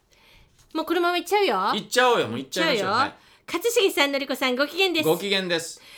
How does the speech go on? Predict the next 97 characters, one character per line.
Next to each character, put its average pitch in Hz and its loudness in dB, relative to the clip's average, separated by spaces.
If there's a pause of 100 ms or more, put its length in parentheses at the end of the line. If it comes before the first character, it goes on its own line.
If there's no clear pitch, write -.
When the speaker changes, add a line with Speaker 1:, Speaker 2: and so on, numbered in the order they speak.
(220)
Speaker 1:
前 427 4
回 269 -2
の 226 -4
配 277 -2
信 269 -4
を 254 -4
聞 262 -6
い 240 -12
た 247 -4
娘 480 0
か 254 0
ら 190 -6
一 208 -8
言 156 -10
で - -18
す。 104 -14
Speaker 2:
そ 117 -18
う 113 -14
ね、 120 -10
娘 156 -12
さ 196 -14
ん 190 -12
聞 208 -16
い 208 -16
て 220 -10
く 214 -12
れ 208 -10
て 202 -16
た - -12
も 285 0
ん 330 0
ね。 294 -2
Speaker 1:
う - -8
ん、 - -12
そ 285 -2
う 247 -2
そ - -4
う。 180 -10
Speaker 2:
う 123 -12
ん、 131 -6
う 127 -6
ん。 - -14 (520)
Speaker 1:
え？ 320 -8
終 440 -2
わ 554 -8 (1000)
っ 640 -20
ち - -6
ゃ 640 -2
う 208 -4
の？ 143 -12 (100)
Speaker 2:
娘 208 -4
そ - -8
ん 190 -6
な - -10
感 233 0
じ 262 -10
じ 220 -2
ゃ 170 -2
な 139 -4
い 123 -6
と - -6
思 - -6
う - -4
よ。 - -10 (140)
<laughs> - -10
え 165 0
ー、 - -8
終 151 2
わ - -4
っ - -8
ち 170 2
ゃ 165 6
う 170 0
の？ - 0 (440)
<laughs> - -6
そ - -6
ん 240 -4
な - -6
感 480 -4
じ 427 -4
で 440 4
も - -4
な 110 -4
い 110 -8
か。 107 -14
は - -14
い。 - -20
Speaker 1:
好 - -18 (960)
き 453 -4
だ 381 -10
っ - -12 (140)
た 466 -8
ん 440 -8
だ 480 4
け 427 2
ど 427 2
な。 415 2